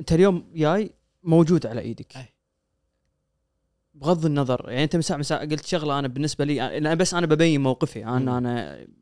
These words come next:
Speaker 1: اليوم في ناس قد يعتقدون هذا شيء خاطئ، يمكن أنت مثلت نفس الفكرة اللي عندي. اليوم لو أنا ميسي قاعد قدامي وحاط
Speaker 2: أي.
Speaker 1: وشم، ما راح أقول له: "لا، أنت حاط وشم، أنت شخص
Speaker 2: أي،
Speaker 1: مو زين."
Speaker 2: صح.
Speaker 1: بس إحنا عندنا هذه الفكرة لأن شخص فرضًا من مجتمعنا ولا مسلم، ف-،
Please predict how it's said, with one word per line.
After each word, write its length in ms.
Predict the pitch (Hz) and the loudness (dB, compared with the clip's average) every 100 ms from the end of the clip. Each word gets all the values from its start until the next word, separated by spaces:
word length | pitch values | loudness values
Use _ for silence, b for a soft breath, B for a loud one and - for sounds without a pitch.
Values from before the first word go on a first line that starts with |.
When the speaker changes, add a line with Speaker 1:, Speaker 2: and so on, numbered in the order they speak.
| _ | _
Speaker 1:
اليوم 340 | 131 131 131 123 _ _ _ _ _ | -6 -2 -2 -4 _ _ _ _ _
في 180 | 175 165 | 2 4
ناس 240 | 139 131 | 4 0
قد 200 | - 131 | -2 -2
يعتقدون 420 | 117 139 135 127 | -2 -6 -4 -2
هذا 200 | 120 120 | -2 -2
شيء 180 | 120 123 | -2 -4
خاطئ، 440 | - 135 190 185 - | -2 -2 -2 -4 -4
يمكن 280 | 143 139 151 | -10 -6 -4
أنت 160 | 151 | -2
مثلت 380 | 143 139 160 143 | -2 0 -2 -2
نفس 160 | 151 - | -2 -4
الفكرة 300 | - - 117 | -6 -8 -8
اللي 120 | 107 | -8
عندي. 220 | 104 98 | -12 -6
اليوم 260 | 127 139 131 | -2 -2 -2
لو 220 | 127 147 | 0 0
أنا 120 | 127 | 0
ميسي 320 | 131 135 - | 0 -2 -4
قاعد 280 | 117 113 110 | -6 -6 -8
قدامي 760 | 117 87 117 120 147 107 64 65 | -10 -8 -6 -6 -8 -10 -12 -12
وحاط 400 | - - 127 - | -14 -8 -8 -8
Speaker 2:
أي. 360 | 127 117 117 139 | -16 -8 0 2
Speaker 1:
وشم، 340 | 139 143 147 - _ _ - | 2 0 -4 -6 _ _ 0
ما 180 | 151 | 4
راح 140 | 160 143 | 4 2
أقول 140 | 131 | 0
له: 100 | 127 | 2
"لا، 200 | 139 131 | 2 0
أنت 140 | 139 135 | -4 -4
حاط 240 | 131 - | -6 -2
وشم، 200 | 139 147 | -2 -4
أنت 120 | 135 | -6
شخص 200 | 127 127 | -2 -2
Speaker 2:
أي، 80 | 110 | 0
Speaker 1:
مو 80 | 127 | -2
زين." 140 | 113 | -2
Speaker 2:
صح. 340 | - 104 - - | -8 -14 -14 -2
Speaker 1:
بس 160 | 175 | -2
إحنا 280 | 180 165 170 | -2 -4 -2
عندنا 400 | 156 160 180 147 | -2 0 0 0
هذه 80 | 135 | -2
الفكرة 320 | 127 147 131 | -2 -4 -2
لأن 260 | 131 165 151 | -2 0 -2
شخص 300 | 151 - - - _ - | -2 -6 -10 -18 _ -10
فرضًا 180 | 131 123 | -8 -6
من 200 | 123 139 | -2 0
مجتمعنا 600 | 139 - 127 120 117 120 | 0 0 -4 -2 -4 -4
ولا 240 | 120 120 | -4 -4
مسلم، 380 | 120 131 185 185 | -4 -6 -6 -8
ف-، 280 | - 135 | -4 -4